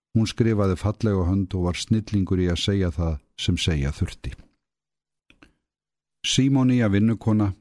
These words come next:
hafði gerbreyst þessa daga. Hún sem venjulega hafði allt á hornum sér og tók einskismanns gamni var nú létt á fæti og nærri því glaðleg á svip. Sölvi gerði sig líka títt við hana, þó að kurteis væri, sat oft hjá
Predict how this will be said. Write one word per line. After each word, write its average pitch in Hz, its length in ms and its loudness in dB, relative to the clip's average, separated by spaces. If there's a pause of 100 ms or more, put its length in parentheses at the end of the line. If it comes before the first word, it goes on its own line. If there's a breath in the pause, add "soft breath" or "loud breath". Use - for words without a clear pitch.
hafði 95 320 0
gerbreyst 104 800 0
þessa 90 320 0
daga. 90 380 0 (720 loud breath)
Hún 127 160 4
sem 123 180 2
venjulega 123 540 2
hafði 95 240 2
allt 117 240 -4
á 107 80 2
hornum 107 400 0
sér 101 240 0
og 107 240 -4
tók 92 160 0
einskismanns 107 800 0
gamni 104 380 2 (380 soft breath)
var 110 120 4
nú 107 160 2
létt 120 320 0
á - 20 2
fæti 101 380 0
og 98 160 2
nærri 98 160 0
því 95 240 -2
glaðleg 104 400 0
á 80 80 0
svip. 85 400 -4 (880 loud breath)
Sölvi 104 580 2
gerði 95 260 2
sig 92 160 0
líka 90 280 0 (140)
títt - 260 -4
við 110 160 2
hana, 104 280 2 (600)
þó 110 140 4
að 101 100 -2
kurteis 123 480 0
væri, 110 320 2 (240)
sat 92 300 -2
oft - 320 -2
hjá 107 100 2